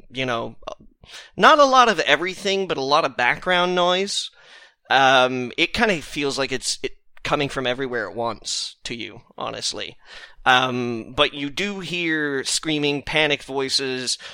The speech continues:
raised voices that seem like they're, they're talking to each other at high pitch or, like, you know, yelling at each other, 'cause you hear a,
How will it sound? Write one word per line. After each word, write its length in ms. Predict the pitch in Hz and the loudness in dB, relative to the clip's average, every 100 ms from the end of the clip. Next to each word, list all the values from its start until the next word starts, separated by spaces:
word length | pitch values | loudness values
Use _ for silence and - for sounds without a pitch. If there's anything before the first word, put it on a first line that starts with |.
| - | -12
raised 420 | 151 202 240 185 | 2 2 2 -2
voices 380 | 160 196 196 170 | -2 0 0 -2
that 160 | 156 - | -4 0
seem 340 | - 170 196 | 2 2 2
like 200 | 220 214 | 2 2
they're, 300 | 170 151 139 123 | 4 4 2 0
they're 340 | 139 131 123 _ - | 2 2 -2 _ -4
talking 440 | - 151 - 190 | 4 4 4 -2
to 160 | - 185 | -4 -8
each 200 | 185 - | -6 0
other 220 | 196 185 | 0 0
at 60 | 143 | 0
high 260 | 156 143 | 2 2
pitch 440 | 135 - 139 - - | 2 -2 -2 -2 -4
or, 120 | 135 | 0
like, 260 | 123 120 120 | 0 0 -4
you 100 | 123 | -4
know, 100 | 120 | -4
yelling 420 | 123 127 151 175 | 0 2 2 0
at 80 | 175 | -4
each 220 | 214 - | -6 -4
other, 300 | 180 180 190 190 | -2 -2 -4 -6
'cause 260 | 143 131 - | -6 -6 -6
you 140 | 139 | -8
hear 520 | 135 208 254 240 190 - - - - - - - - - | -8 -6 -2 0 0 -4 -14 -18 -20 -20 -20 -20 -14 0
a, 200 | 139 107 | 2 2